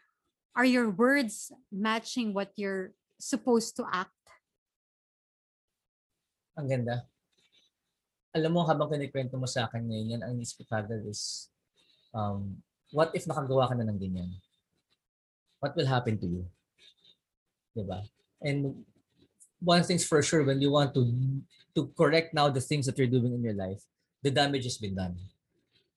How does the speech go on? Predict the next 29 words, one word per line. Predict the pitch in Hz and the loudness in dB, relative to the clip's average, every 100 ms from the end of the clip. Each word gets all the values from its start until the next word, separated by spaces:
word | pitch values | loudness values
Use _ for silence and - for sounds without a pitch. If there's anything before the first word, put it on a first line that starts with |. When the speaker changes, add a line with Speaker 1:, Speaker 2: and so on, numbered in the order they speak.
| _ - | _ -4
Speaker 2:
Sabi | 135 139 139 | 0 2 2
niya, | 139 | 0
hindi | 156 | 0
mo | 165 | 0
na | 165 | 2
pwedeng | 156 147 147 | 0 0 -2
ma-unwind | 135 135 147 202 165 | -2 0 0 0 0
yun, | 160 | 0
hindi | 143 | -2
mo | 135 | -4
na | 131 | -4
pwedeng | 131 131 | -4 -2
ma-rewind | 123 120 123 165 202 139 | -4 -2 -2 -2 -2 -2
yun, | 135 143 139 _ _ _ _ _ - | -2 -4 -10 _ _ _ _ _ -10
pero | 135 139 | -6 -4
you | |
just | 139 - | -4 -2
have | 147 143 | -2 -4
to | 160 - | -8 -6
keep, | 156 - - | -8 -8 -4
to | 156 151 | -4 -2
continue | 160 165 139 175 175 | 0 0 2 4 4
now | 147 139 131 | 4 2 0
to | - 135 131 | -2 -2 0
move | 135 147 127 139 | 2 2 0 0
in | 160 | 2
the | 127 | 2
right | 127 120 | 2 0
direction. | 117 104 - 101 98 | -4 -6 -8 -10 -8